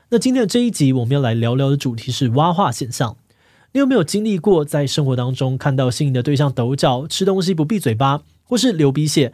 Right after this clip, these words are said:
然后你就突然感情冷掉的经验呢？如果有的话，那你可能发生了蛙化现象哦。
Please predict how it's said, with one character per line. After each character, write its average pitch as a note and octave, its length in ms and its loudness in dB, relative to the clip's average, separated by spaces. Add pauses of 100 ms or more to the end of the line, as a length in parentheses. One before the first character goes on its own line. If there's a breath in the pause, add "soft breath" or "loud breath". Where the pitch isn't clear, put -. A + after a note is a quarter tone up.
(200 soft breath)
然 A#2 120 2
后 C3+ 120 2
你 A2 80 -2
就 B2 100 -2
突 - 140 -2
然 B2 180 0
感 A2 180 -2
情 A#2+ 220 -4
冷 A2+ 180 0
掉 B2+ 160 0
的 A2 60 -4
经 B2+ 180 -2
验 D3+ 140 0
呢？ A2+ 220 -4 (560)
如 C3+ 100 2
果 C3+ 80 4
有 B2 140 0
的 A2+ 60 -8
话， C3+ 260 0 (160 loud breath)
那 A3+ 80 2
你 F#3 160 0
可 C#3+ 120 -2
能 G#2+ 160 -2
发 A#2+ 160 -2
生 B2 200 -2
了 A2 80 -4
蛙 A#2 160 0
化 A#2 180 0
现 A2 180 -2
象 G#2 160 -2
哦。 G2 180 -4